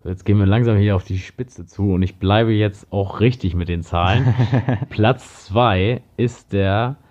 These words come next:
Speaker 1: ist eine Kollabo von Nike und Fear of God, der Oatmeal.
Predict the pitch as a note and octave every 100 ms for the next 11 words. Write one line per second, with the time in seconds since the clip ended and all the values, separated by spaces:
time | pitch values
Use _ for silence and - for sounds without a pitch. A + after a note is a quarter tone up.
0 | _ _ _ _ _ G#2+ F#2+ A#2 - G#2
1 | D3+ F#3 A#2 D3 F#3 D3+ - - - A#2
2 | B2+ A#2 A2+ D3+ - C#3 G2+ A#2+ - C3
3 | F#2+ G#2+ - G#2 A2 A#2+ - G2+ G#2+ -
4 | C3 E3 D#3+ F#2+ F2+ F2 D2+